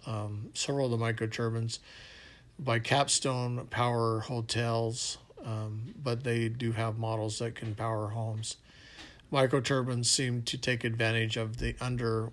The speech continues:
one hundred kilowatt or twenty to seventy-five kilowatt range, with Capstone and Honeywell controlling ninety percent of the market. Um, Capstone President Eki Almagren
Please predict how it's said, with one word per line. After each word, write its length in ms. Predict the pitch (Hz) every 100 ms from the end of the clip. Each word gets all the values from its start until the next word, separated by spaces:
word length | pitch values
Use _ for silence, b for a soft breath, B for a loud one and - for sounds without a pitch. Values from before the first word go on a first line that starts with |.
| -
one 160 | 131 117
hundred 320 | 113 113 107
kilowatt 640 | - 117 113 110 107 107 - -
or 140 | 113
twenty 320 | 104 123 123 117
to 200 | 113 110 196
seventy-five 600 | - 120 113 113 110 104
kilowatt 480 | 117 110 107 107 -
range, 460 | 113 113 107 104 - B B B B B B -
with 180 | 117 -
Capstone 560 | 123 127 - 135 123
and 140 | 117 107
Honeywell 480 | 120 117 113 110
controlling 480 | 110 113 127 117 113
ninety 260 | 110 110 110
percent 320 | 113 - 110
of 60 | 107
the 80 |
market. 520 | 107 110 107 110 110 - - B B B B B B B -
Um, 500 | 113 110 110 110 120 -
Capstone 520 | - 127 - 131 123
President 640 | 113 127 117 123 117 117 117 - - - - - - -
Eki 680 | 123 117 135 120 117 113 113 B - -
Almagren 840 | 123 120 120 117 120 110 110 113